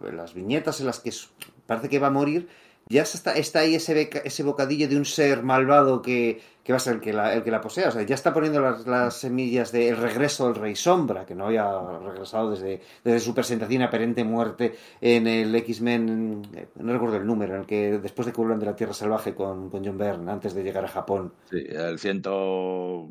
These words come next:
Speaker 2: veintidós o bueno,
Speaker 1: Algo
Speaker 2: no,
Speaker 1: así,
Speaker 2: no.
Speaker 1: eso es, el de la presentación y, y supuesta muerte, bueno, y muerte de
Speaker 2: No es,
Speaker 1: Amal Farouk,
Speaker 2: no,
Speaker 1: ¿no?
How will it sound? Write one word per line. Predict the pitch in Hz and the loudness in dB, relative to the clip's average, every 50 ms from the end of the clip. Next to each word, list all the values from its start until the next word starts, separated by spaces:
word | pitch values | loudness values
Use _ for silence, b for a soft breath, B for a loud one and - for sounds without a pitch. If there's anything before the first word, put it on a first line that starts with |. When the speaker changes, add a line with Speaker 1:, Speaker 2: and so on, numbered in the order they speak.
| - - | -18 -16
Speaker 2:
veintidós | - - 78 80 - - 76 - 135 156 143 110 87 78 - - - | -12 -12 -12 -12 -12 -12 -10 -4 -2 -2 -2 -4 -8 -12 -14 -14 -12
o | - | -8
bueno, | 85 98 113 | -2 2 4
Speaker 1:
Algo | 117 110 | 4 4
Speaker 2:
no, | 110 | 4
Speaker 1:
así, | - - 160 147 | 2 6 8 8
Speaker 2:
no. | 127 | 8
Speaker 1:
eso | 113 - 117 | 8 6 2
es, | 110 - | 2 2
el | 107 107 | 2 4
de | 117 117 117 120 123 123 | 6 8 8 8 8 8
la | 123 127 110 | 6 6 4
presentación | 110 117 120 123 135 160 147 127 123 135 131 | 4 0 0 4 4 6 6 6 6 6 4
y, | 139 123 110 - - | 2 2 2 4 4
y | 147 123 | 4 4
supuesta | - 131 123 147 139 - 143 | 4 2 0 0 2 2 4
muerte, | 135 143 151 151 - 156 143 | 4 4 4 4 2 2 2
bueno, | - - 175 120 - - - | 4 4 4 4 2 -2 -8
y | - 101 | -6 0
muerte | 101 135 160 - - 107 | 4 6 6 6 4 4
de | 196 | 4
Speaker 2:
No | 180 | 4
es, | - - | 6 4
Speaker 1:
Amal | 113 - - | 2 0 0
Farouk, | - 202 196 - 175 | 0 2 2 2 2
Speaker 2:
no, | 147 113 | 2 0
Speaker 1:
¿no? | 120 156 175 - | 0 -4 -6 -8